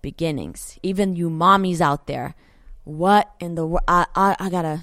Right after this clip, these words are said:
do laundry again, gotta feed the kids, gotta, s-, you know, wipe their boogies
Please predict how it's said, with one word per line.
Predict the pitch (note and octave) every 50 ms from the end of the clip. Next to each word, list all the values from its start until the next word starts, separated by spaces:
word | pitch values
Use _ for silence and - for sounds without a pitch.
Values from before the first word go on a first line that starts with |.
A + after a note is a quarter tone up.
| - -
do | - F3+
laundry | D#3+ D#3+ E3 F#3+ G#3 A3 G#3 G#3 G#3 G#3 G3
again, | F#3+ G3 G3+ G3 G3 F#3+ F#3+ G3+ - - - - - - _ -
gotta | D3 D3 D3+
feed | - - - F3 - A3+
the | - F3+
kids, | - - - G3+ F#3+ F#3 F3+ F3+ - - - - - - _ - - - - - - -
gotta, | D#3+ D#3+ D3+ D3+
s-, | C#3+ - - - - - -
you | - -
know, | - B2 C3+ C#3+
wipe | D3+ - - F3 F#3+ G3 - -
their | F3+ F3 D#3+
boogies | D#3 F#3 F3+ E3+ E3 D#3+ D#3+ D#3+ D#3 D#3 - -